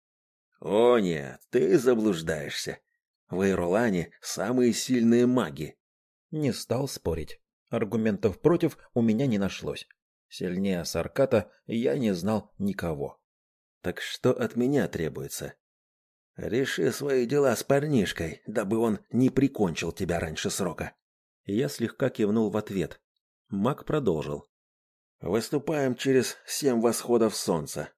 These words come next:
Будь готов явиться во дворец для обсуждения стратегии.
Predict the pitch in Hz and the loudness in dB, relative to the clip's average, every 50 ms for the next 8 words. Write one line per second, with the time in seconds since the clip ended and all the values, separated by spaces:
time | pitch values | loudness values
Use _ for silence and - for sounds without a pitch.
0 | _ - 82 78 90 92 - 87 101 95 - - 127 117 - - 95 107 110 123 | _ -12 -8 -6 -6 -6 -2 -2 -2 0 2 2 2 2 2 0 -2 0 0 0
1 | 117 - - 113 110 110 101 110 117 120 127 131 104 - - - - - 117 120 | -2 0 0 2 2 2 2 2 2 4 4 4 4 2 -2 -12 -10 -2 2 2
2 | 117 - - - 120 98 92 95 117 107 104 107 101 - - - 113 120 117 - | 2 2 2 0 0 0 2 2 2 4 4 2 0 0 0 0 0 0 2 0
3 | 92 80 73 73 71 69 69 - | -2 -2 -2 -4 -8 -8 -10 -12